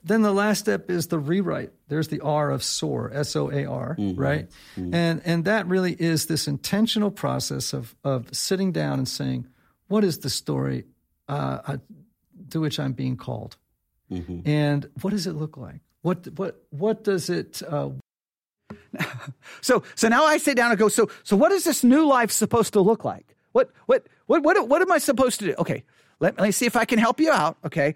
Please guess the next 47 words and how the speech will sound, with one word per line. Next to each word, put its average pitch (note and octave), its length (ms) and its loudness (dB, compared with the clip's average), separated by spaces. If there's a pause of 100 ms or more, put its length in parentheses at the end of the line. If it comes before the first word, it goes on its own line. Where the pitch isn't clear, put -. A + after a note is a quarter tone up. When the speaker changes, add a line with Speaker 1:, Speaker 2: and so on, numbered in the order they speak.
(140)
Speaker 3:
Because D#3+ 280 0 (180)
I C#3+ 100 0
don't G3 160 2
want A3 160 0
you A3 80 -2
sitting A3 320 2
there G#3+ 140 2
trying G#3 240 2
to G3 80 0
feel G#3+ 520 2
a F#3 80 -2
feeling G#3 760 0
or F#3+ 140 0
try G3+ 260 -2
to F#3+ 80 -2
figure G3+ 280 -2
out F#3+ 120 0
what, G3+ 140 0 (200)
what, G3+ 160 0 (200)
what A#3 140 0
God G3 280 2
wants G#3 460 2
from G#3 200 -4
you G#3+ 340 2
and F#3 80 0
trying G#3 200 2
to G3 60 4
do G3+ 140 2
all G3+ 200 6
of F3 80 0
that F#3 240 2 (180)
crazy. G3 540 0
I F3+ 80 0
don't A3 160 0
even G#3 160 2
know G#3 80 4
what G3 160 4
all F#3 200 6
of E3+ 60 2
that E3 180 2
is. D3+ 300 -2 (260)
Let D#3+ 160 2
me A#3 100 2
help F#3+ 340 2
you, - 160 -6 (260)
all C3 80 -6
right? B2+ 100 -4